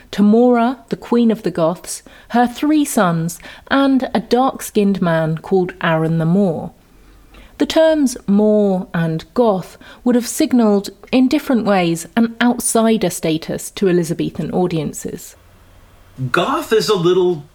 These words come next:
Speaker 2: different. It's meant to refer to something that a reader would see as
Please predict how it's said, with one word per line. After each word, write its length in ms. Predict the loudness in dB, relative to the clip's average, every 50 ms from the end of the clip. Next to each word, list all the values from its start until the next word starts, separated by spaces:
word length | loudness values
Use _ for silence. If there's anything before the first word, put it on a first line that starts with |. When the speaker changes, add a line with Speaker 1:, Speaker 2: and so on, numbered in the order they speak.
| _ _ _ _
Speaker 2:
different. 760 | -4 -2 -2 -2 -2 -4 -10 -12 -12 -12 -14 -18 -18 -20 -12 _ -6
It's 200 | -6 -4 -4 -2
meant 260 | 0 0 0 0 -2
to 100 | -4 -2
refer 440 | -2 -2 -4 -4 -2 0 0 0 0
to 120 | 0 -2
something 560 | -2 -2 -2 -2 -2 -2 -2 0 0 0 0
that 160 | 0 0 0 -2
a 80 | -2
reader 380 | -2 -2 -2 0 0 0 -2 -2
would 240 | -2 -6 -6 -6 -6
see 720 | -6 -6 -6 -4 -4 -2 -2 -2 -2 -2 -4 -4 -4 -2
as 720 | -2 0 2 2 2 2 2 0 0 -2 -4 -8 -12